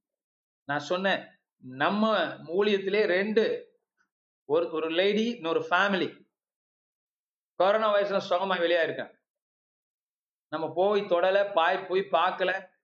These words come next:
தேவனுடைய வார்த்தை, கர்த்தர் தன் வார்த்தையை அனுப்பினார் ஊழியக்காரன் மூலியமாக, அவங்க சுகமானாங்க. அல்லேலூயா. அவ்வளவு வல்லமை நடைபெற்றுக் கொண்டிருக்கிறது, அற்புதங்கள் நடைபெற்றுக் கொண்டிருக்கிறது, செத்தவர்கள் உயிரோடு எழுந்திருத்துக் கொண்டிருக்கிறார்கள்.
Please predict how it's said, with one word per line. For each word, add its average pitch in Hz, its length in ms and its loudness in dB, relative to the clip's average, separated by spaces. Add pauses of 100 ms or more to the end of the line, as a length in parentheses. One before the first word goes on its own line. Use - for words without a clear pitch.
(500)
தேவனுடைய 180 480 0
வார்த்தை, 165 440 2
கர்த்தர் 185 340 0
தன் 170 160 0
வார்த்தையை 170 440 2
அனுப்பினார் 170 540 0 (600)
ஊழியக்காரன் 175 380 0
மூலியமாக, 160 680 0 (320)
அவங்க 147 340 -2
சுகமானாங்க. 180 480 0 (1200)
அல்லேலூயா. 175 640 0 (1160)
அவ்வளவு 208 300 2
வல்லமை 220 320 2
நடைபெற்றுக் 214 520 2
கொண்டிருக்கிறது, 147 480 -2
அற்புதங்கள் 214 540 2
நடைபெற்றுக் 214 480 2
கொண்டிருக்கிறது, 160 520 -10 (320)
செத்தவர்கள் 220 360 2
உயிரோடு 226 340 2
எழுந்திருத்துக் 240 420 0
கொண்டிருக்கிறார்கள். 185 680 0